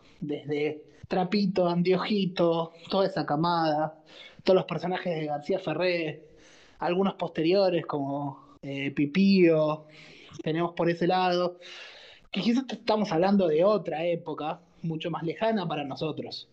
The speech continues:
o algunas cosas un poco más recientes. Hay un juego interesante que se dio entre la adaptación, la historieta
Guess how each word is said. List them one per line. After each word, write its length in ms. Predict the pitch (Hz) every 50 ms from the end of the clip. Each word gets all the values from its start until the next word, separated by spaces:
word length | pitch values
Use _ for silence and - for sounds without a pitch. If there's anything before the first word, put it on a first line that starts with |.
| _
o 320 | - 165 180 190 202 196 185
algunas 640 | 156 151 151 160 185 190 180 160 135 131 - -
cosas 560 | - - 185 190 185 - 170 139 135 - -
un 240 | 170 170 170 156 160
poco 200 | 180 180 180 170
más 440 | 165 170 170 - - - - - - _ _ -
recientes. 1040 | - 143 135 135 - - - - 202 226 233 208 190 170 160 147 131 120 - - - - - - -
Hay 220 | 160 185 202 202
un 80 | 190 185
juego 240 | 196 202 214 214
interesante 640 | 202 190 180 185 180 180 180 - 226 226 226 220 - -
que 80 | 143
se 120 | - 175 170
dio 100 | 180 196
entre 240 | 202 180 185 160
la 120 | 160 165 165
adaptación, 640 | 165 160 - - 165 135 - - 226 220 208 202 190
la 100 | 170 170
historieta 960 | - - - 180 175 196 202 208 202 - - 202 190 180 180 175 180 -